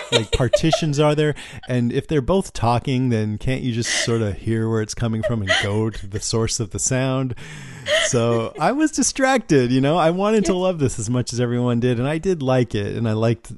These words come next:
Speaker 1: their back and forth and their, their posturing and everything.
Speaker 2: Yeah.
Speaker 1: But I just thought, "Man, it's, are they, like, in, in one room and, and, or they're in, like,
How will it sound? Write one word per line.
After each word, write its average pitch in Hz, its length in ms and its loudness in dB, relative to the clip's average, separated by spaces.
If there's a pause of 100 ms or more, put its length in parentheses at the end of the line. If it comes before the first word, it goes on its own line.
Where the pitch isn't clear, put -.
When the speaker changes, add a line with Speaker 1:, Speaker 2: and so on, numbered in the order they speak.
(100)
Speaker 1:
their 104 440 0
back 107 280 0
and 104 100 0
forth 107 300 0
and 107 120 -2
their, 101 240 -4
their 95 320 -4
posturing 107 680 0
and 104 80 -2
everything. 104 380 0
Speaker 2:
Yeah. - 300 -6 (100)
Speaker 1:
But 107 240 2
I 120 100 0
just 113 200 -4
thought, 113 320 0
"Man, 156 420 0 (540)
it's, 151 320 -6
are 185 180 2
they, 196 160 4
like, 202 260 4
in, 131 280 2
in 131 240 2
one 131 180 4
room 135 480 4
and, 113 420 0
and, 110 240 -6
or 117 120 0
they're 120 140 2
in, 117 100 0
like, 113 140 -2